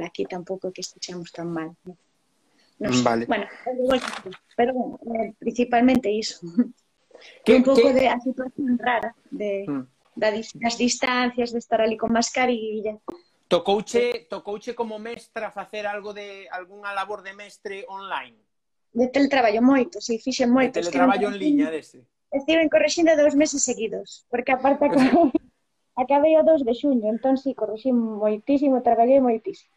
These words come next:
Speaker 1: E aínda me queda, porque, bueno, teño algunha cousa aínda que teño que enviar.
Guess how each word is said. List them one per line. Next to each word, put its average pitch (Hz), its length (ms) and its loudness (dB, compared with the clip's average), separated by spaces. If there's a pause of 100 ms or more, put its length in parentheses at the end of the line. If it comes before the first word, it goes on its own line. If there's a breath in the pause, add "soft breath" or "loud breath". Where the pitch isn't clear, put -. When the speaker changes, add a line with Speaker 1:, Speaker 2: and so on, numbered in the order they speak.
(140)
Speaker 1:
E 254 160 4
aínda 254 160 4
me 240 160 2
queda, 277 240 2
porque, - 180 -2
bueno, 247 220 2
teño 240 240 2
algunha 233 240 2
cousa 214 240 0
aínda 247 240 4
que - 160 -10
teño 220 240 -6
que 208 80 -10
enviar. 185 240 -10